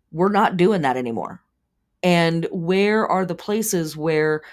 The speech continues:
you can begin to foster faith in yourself, in your skills, in your capacity, in your future, and our future?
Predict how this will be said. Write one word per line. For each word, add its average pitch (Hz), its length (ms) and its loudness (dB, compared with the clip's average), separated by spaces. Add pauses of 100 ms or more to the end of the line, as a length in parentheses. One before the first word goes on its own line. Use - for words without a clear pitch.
(240)
you 185 320 2
can 175 320 -2
begin 170 380 -2
to - 180 -6
foster 180 920 0 (140)
faith - 720 -4 (100)
in 156 220 -4
yourself, 180 880 0
in 151 240 -4
your 160 240 -2
skills, 185 680 0 (240)
in 156 140 -4
your 156 340 0
capacity, 165 720 0 (100)
in 156 160 -2
your 151 300 0
future, 147 640 -4 (320)
and 208 460 2 (720)
our 214 720 2 (320)
future? 147 680 -6